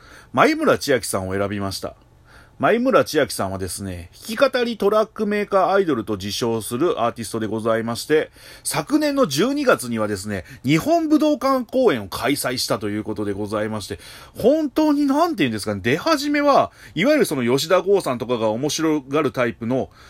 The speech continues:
ちょっとトリッキーなタイプのアイドルなのかなと思ってたんですけど、着実に人気アーティストになってきまして、で、眉村千秋さん、エヌエイチケー的にもですね、結構出演されてまして、例えばソングスオブ東京で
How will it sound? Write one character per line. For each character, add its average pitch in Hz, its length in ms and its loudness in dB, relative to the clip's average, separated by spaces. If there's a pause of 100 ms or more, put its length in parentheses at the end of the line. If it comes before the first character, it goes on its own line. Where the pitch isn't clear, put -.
(140)
ち - 80 0
ょ - 20 4
っ - 20 -6
と 214 120 2
ト 151 160 2
リ 220 80 -2
ッ 196 100 -10
キ 165 140 -6
ー - 20 -2
な 123 120 -2
タ 131 120 0
イ 120 60 -2
プ 123 80 -8
の 117 160 0
ア 156 80 4
イ 175 40 4
ド 151 100 2
ル 127 60 -2
な 117 120 -2
の 110 80 -4
か 113 80 -2
な 110 100 -2
と 107 80 -6
思 127 200 -2
っ - 40 -6
て - 140 -8
た 117 100 0
ん 107 60 -4
で 101 80 -6
す - 100 -10
け 120 100 -2
ど、 131 240 2 (500)
着 165 280 -2
実 151 180 -4
に 156 60 0
人 151 240 -2
気 165 100 0
ア 151 100 6
ー 143 40 2
テ 123 80 -8
ィ 110 40 -8
ス - 80 -16
ト 113 100 -4
に 107 40 -4
な 110 120 0
っ - 20 -6
て 104 140 -10
き - 120 -10
ま 110 140 -2
し - 80 -10
て、 98 220 -8 (340)
で、 151 100 -2
眉 151 300 2
村 269 240 4
千 175 200 0
秋 - 120 -2
さ - 140 -4
ん、 87 140 -8 (260)
エ 127 140 -2
ヌ 254 80 2
エ 302 60 2
イ 285 40 -2
チ - 120 -6
ケ 302 120 2
ー 294 40 -4
的 285 200 -4
に 285 80 -2
も 143 120 -2
で 101 100 -4
す 98 120 -10
ね、 95 300 -8 (160)
結 320 280 0 (180)
構 147 320 -2
出 - 320 -4
演 139 140 -2
さ 131 140 0
れ 135 80 -2
て 135 120 -4
ま 135 140 -2
し - 80 -10
て、 113 320 -4 (260)
例 220 140 0
え - 20 -4
ば 240 80 4
ソ 180 240 0
ン 226 120 0
グ 220 100 -2
ス 214 120 2
オ 202 80 8
ブ 196 160 -2
東 196 280 6
京 101 260 -2
で 117 220 0